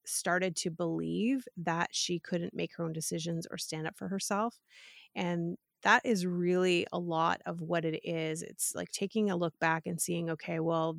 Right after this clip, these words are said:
this situation caused me to believe this, and I made a whole story around it, and now subconsciously, I'm playing it out every single day."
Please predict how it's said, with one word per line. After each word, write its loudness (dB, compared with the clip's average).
this 2
situation 2
caused 2
me 2
to -4
believe 0
this, 6
and -4
I -2
made 0
a -2
whole 6
story 4
around 4
it, 0
and 2
now 4
subconsciously, 0
I'm 0
playing 0
it 2
out 2
every -2
single 0
day." 2